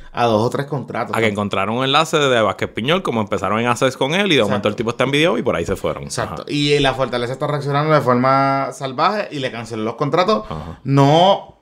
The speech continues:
Speaker 1: porque estén, porque sean contratos ilegales y, y Video no ha, no ha hecho sus servicios. De hecho, Video mantiene contratos con el gobierno actualmente todavía. O
Speaker 2: Sí,
Speaker 1: sea, que
Speaker 2: correcto.
Speaker 1: no, no, no es que
Speaker 2: Correcto.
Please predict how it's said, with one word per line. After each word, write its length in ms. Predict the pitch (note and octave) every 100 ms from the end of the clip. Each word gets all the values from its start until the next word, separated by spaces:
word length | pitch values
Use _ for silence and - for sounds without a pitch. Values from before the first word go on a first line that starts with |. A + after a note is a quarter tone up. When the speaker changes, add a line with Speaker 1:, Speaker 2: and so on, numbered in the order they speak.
| -
Speaker 1:
porque 480 | D3 C#3+ C#3+ C#3 C3+
estén, 520 | C3 C3+ C#3 D#3 -
porque 200 | C3+ B2
sean 160 | C#3 C3+
contratos 400 | D3+ D3 C3+ D3
ilegales 420 | D3+ D3+ D#3 D3+
y, 160 | C3 C3+
y 20 |
Video 380 | C3 A#2 A2+ B2
no 120 | C3+
ha, 240 | C3+ E2+ C3
no 100 | B2+
ha 80 |
hecho 80 | C3
sus 200 | C#3 D3
servicios. 320 | D3 D3 F3
De 100 | B2
hecho, 200 | A#2 F3 - - -
Video 300 | A#2+ A#2 A2
mantiene 360 | D#3 C#3+ B2
contratos 340 | D#3 C#3+ A#2+ D3
con 100 | D#3
el 60 | B2
gobierno 240 | G#2+ A#2+
actualmente 560 | D3+ B2 G#2 G2+ G#2+ G2
todavía. 460 | G2+ F#2+ G2 F#2+ G2+
O 20 |
Speaker 2:
Sí, 120 | -
Speaker 1:
sea, 120 | A#2
que 100 | A2
Speaker 2:
correcto. 160 | A2 A2+
Speaker 1:
no, 0 |
no, 220 | A#2 A#2+
no 160 | A#2+ A#2
es 120 | B2
que 380 | D#3 C#3 A2+ -
Speaker 2:
Correcto. 340 | - D2 -